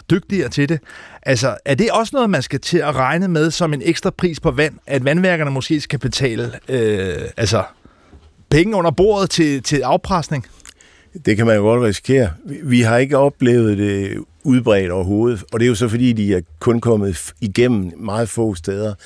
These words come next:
Speaker 2: Men det er jo helt ned til awareness-træning af alle medarbejdere, sådan at når man får eksempelvis en mail, så skal man være opmærksom på, hvor får, hvor er den fra? Er det en mærkelig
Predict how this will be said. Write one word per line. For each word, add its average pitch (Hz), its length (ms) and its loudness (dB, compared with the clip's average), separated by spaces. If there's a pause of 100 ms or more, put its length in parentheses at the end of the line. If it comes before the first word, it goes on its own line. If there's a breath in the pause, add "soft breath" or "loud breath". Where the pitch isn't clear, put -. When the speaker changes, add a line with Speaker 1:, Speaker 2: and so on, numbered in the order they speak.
(340 loud breath)
Speaker 2:
Men 110 180 0
det 120 60 4
er 117 40 4
jo 110 100 4
helt 139 360 4
ned 131 260 2
til 107 340 -4
awareness-træning 113 1300 0
af 90 160 -6
alle 120 180 4
medarbejdere, 104 680 2 (380 loud breath)
sådan 120 320 2
at 107 80 0
når 101 200 0
man 98 220 -2
får 117 360 0
eksempelvis 113 680 0
en 101 220 -2
mail, 110 400 0 (260 soft breath)
så 123 160 0
skal 117 220 0
man 101 220 2
være 98 140 2
opmærksom 104 640 0
på, 101 320 -4
hvor 113 200 0
får, 113 420 0
hvor 117 160 0
er 113 40 2
den 110 220 2
fra? 101 320 0
Er 90 40 -2
det 95 120 0
en 104 100 0
mærkelig 104 540 0